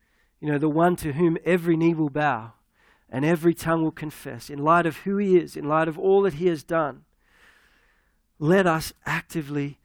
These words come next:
pursue spiritual maturity. Let us not just, just dismiss that. Let us not actively pursue spiritual immaturity. Let us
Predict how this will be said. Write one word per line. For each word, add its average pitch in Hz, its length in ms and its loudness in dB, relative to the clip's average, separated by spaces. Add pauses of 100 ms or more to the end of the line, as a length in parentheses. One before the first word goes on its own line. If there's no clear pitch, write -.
(200)
pursue 120 720 -6 (760)
spiritual - 520 -8 (180)
maturity. 123 540 -12 (880)
Let 185 200 0
us 180 180 -4
not 185 220 0
just, - 280 -6 (460)
just - 220 -10
dismiss 170 500 -4
that. 120 240 -8 (760)
Let 180 140 2
us 175 140 -4
not 175 260 2 (160)
actively 160 420 -2
pursue 147 520 -12
spiritual - 600 -8
immaturity. 147 680 -10 (840)
Let 165 140 -6
us 165 160 -8